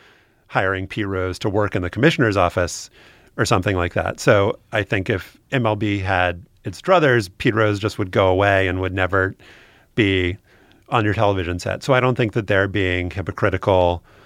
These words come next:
or, you know, saying, "Oh, you can do X, but you can't, you know, be in the Hall of Fame." Um, I guess a separate question is, should Fox hire Pete Rose? And I think the question is obviously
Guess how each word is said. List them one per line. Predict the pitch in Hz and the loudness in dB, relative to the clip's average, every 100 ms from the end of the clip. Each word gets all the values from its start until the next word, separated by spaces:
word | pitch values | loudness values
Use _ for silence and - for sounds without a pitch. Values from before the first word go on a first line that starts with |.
| _ _ _ | _ _ _
or, | 127 101 92 90 87 - _ _ | 0 2 2 2 0 -4 _ _
you | - - | -8 -4
know, | 85 78 | -4 -6
saying, | - - 110 90 95 | -8 0 2 2 2
"Oh, | 87 | 2
you | 85 90 | 0 -2
can | 101 90 - 147 | -2 -2 -6 -8
do | 98 95 90 90 - _ _ | -4 -2 -2 -4 -10 _ _
X, | 107 92 - | -2 -2 -2
but | - 87 | -4 -2
you | 90 | -2
can't, | - 98 85 78 _ | -2 0 0 -2 _
you | 117 | -4
know, | 87 | -2
be | 90 87 | -2 -4
in | 85 | -2
the | 85 - _ - - - _ _ | -4 -4 _ -20 -20 -20 _ _
Hall | 110 90 | 0 0
of | - | 0
Fame." | 92 82 90 104 170 | -2 -2 -6 -10 -8
Um, | 110 92 92 - | -6 -6 -8 -6
I | 110 | -2
guess | 101 120 | 0 0
a | 98 - _ _ _ | 0 -2 _ _ _
separate | - 156 131 110 | -2 0 0 0
question | 113 92 - 113 92 92 123 _ _ _ - | 0 0 -2 -2 -2 -4 -10 _ _ _ -4
is, | 101 87 85 76 - - - _ - | 0 0 0 -4 -8 -10 -18 _ -10
should | - 107 95 90 _ _ | -2 0 0 -6 _ _
Fox | - 92 85 - | -6 -4 -4 -2
hire | 139 131 123 | 0 0 0
Pete | 123 120 107 | -4 -6 -2
Rose? | 107 104 101 - | -2 -2 -6 -12
And | 104 | -8
I | 85 | -8
think | 101 - | -8 -10
the | - | -8
question | - 92 - | -4 -2 0
is | 90 | 0
obviously | 87 85 - 87 80 | 0 -2 -4 -4 -4